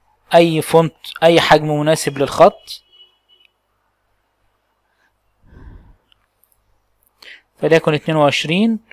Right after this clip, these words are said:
وبعدين ندوس اوكي. لو عملنا اظهار للفورم مرة تانية شو،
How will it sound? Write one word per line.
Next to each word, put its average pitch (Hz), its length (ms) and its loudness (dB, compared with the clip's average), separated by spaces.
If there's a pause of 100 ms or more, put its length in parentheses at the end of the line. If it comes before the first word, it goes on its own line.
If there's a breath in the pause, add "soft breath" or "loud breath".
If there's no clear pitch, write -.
(500)
وبعدين 165 260 0
ندوس 160 280 -2
اوكي. 185 520 -4 (2250 soft breath)
لو 156 120 4
عملنا 175 360 4
اظهار 151 600 4
للفورم 151 600 2
مرة 151 180 6
تانية 196 460 0 (840)
شو، 180 420 2